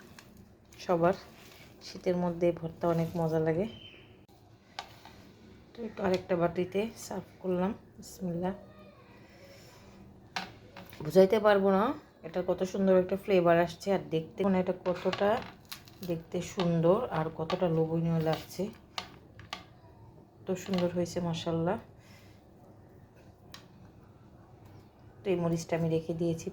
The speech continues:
পরে খাবো, কারণ এমনিতেই বেশি জাল হয়ে গেছে। আমি দুইটা দিয়েছি, তিনটা নিয়েছিলাম, দুইটা দিয়েছি। ভর্তা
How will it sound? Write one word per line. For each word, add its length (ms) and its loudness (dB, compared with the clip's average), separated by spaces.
পরে 160 0
খাবো, 240 -4
কারণ 180 -4
এমনিতেই 400 -2
বেশি 160 -6
জাল 160 2
হয়ে 240 0
গেছে। 240 -6
আমি 120 -6
দুইটা 220 0
দিয়েছি, 340 -4
তিনটা 300 0
নিয়েছিলাম, 420 -4
দুইটা 220 0
দিয়েছি। 340 -6
ভর্তা 220 0